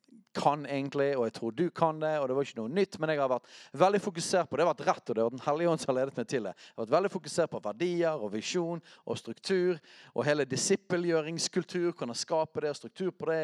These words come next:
og nytestamentlig menighetsliv, og disippelgjøringsmanual og alle de tingene, sant? Jeg har vært veldig fokusert på det.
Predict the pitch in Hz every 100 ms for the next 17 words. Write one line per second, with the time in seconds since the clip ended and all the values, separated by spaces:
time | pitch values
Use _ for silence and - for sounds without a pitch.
0 | 143 113 - - - - 165 196 180 180
1 | 170 170 165 170 170 - 165 165 147 131
2 | 123 117 - - - - _ _ - -
3 | _ _ _ 139 202 196 180 165 170 160
4 | 156 - 165 147 147 147 156 185 180 185
5 | 180 170 165 170 160 143 117 160 170 147
6 | 185 190 175 - 175 - 160